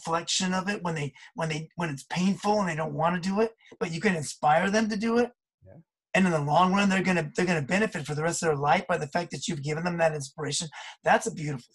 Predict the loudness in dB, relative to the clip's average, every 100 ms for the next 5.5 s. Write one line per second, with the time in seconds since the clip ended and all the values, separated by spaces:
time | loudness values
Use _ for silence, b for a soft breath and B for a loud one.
0 | -10 -8 -8 -12 -20 -20 -20 _ _ _
1 | -10 0 4 6 6 4 -2 -6 2 2
2 | 8 6 6 2 -2 B B -2 0 0
3 | -4 _ -4 2 2 2 -2 0 0 -2
4 | _ -6 -6 -18 _ _ _ _ -2 4
5 | 8 6 6 0 0